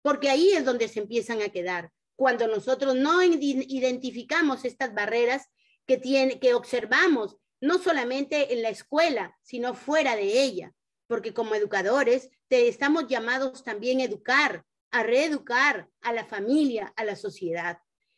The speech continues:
Entonces, queda un trabajo muy hermoso, muy lindo, que nosotros tenemos que seguir aportando, seguir apostando, ¿no?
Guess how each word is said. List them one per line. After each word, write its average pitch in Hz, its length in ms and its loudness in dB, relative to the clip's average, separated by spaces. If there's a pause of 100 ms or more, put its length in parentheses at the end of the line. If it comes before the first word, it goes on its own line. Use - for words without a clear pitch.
(120)
Entonces, 254 680 0 (220)
queda 285 280 4
un 311 160 0
trabajo 262 480 0
muy 330 340 4
hermoso, 240 560 -6
muy 269 220 0
lindo, 277 540 0 (960)
que 226 420 0 (200)
nosotros 247 800 -2
tenemos 233 520 -2
que 233 400 2 (160)
seguir 285 440 2
aportando, 285 1000 0
seguir 233 360 -6
apostando, 214 920 -4
¿no? 240 280 -4